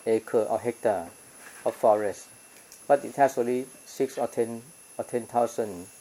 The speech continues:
officers. How can they take care the whole forest all over the country?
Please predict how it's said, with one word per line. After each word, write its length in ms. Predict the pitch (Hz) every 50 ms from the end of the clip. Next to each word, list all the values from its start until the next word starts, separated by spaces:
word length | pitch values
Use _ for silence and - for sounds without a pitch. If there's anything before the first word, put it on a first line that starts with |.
| - - - - - - - - -
officers. 680 | - 127 - - 131 - - - 110 98 87 87 - - - - - - - - - - - - - - - -
How 140 | 131 131 127
can 420 | - - 135 131 131 120 110 110
they 320 | 110 113 110 110 110 107 107 - - - - - -
take 220 | - 131 131 - -
care 320 | - 117 113 110 107 104 - - - - - - - - - - - - -
the 120 | 202 220
whole 460 | - - - 120 123 123 120 120 120 117
forest 540 | - - 123 120 117 113 113 113 - - - - - - - - - -
all 220 | - 120 113 117 120
over 100 | 127 120
the 100 | 104 101
country? 580 | - - 117 113 107 - - 113 101 92 87